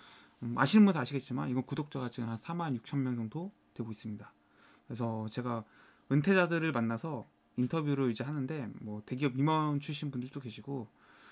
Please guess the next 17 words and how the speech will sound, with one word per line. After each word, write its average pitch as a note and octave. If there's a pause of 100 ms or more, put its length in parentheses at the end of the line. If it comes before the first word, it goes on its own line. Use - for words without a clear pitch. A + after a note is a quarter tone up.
(220)
뭐 A2+
사장님들도 D#3+
계시고 A2+ (340)
자영업을 D3+
하시는 C#3
분들도 C3+
계시고 B2+
다 -
각계각층의 D3+ (340)
다양한 D3
분들을 B2+
만나서 A2 (460)
그분의 D3+
이제 A2+ (100)
현직에 G#3
대한 B2
이야기 C3+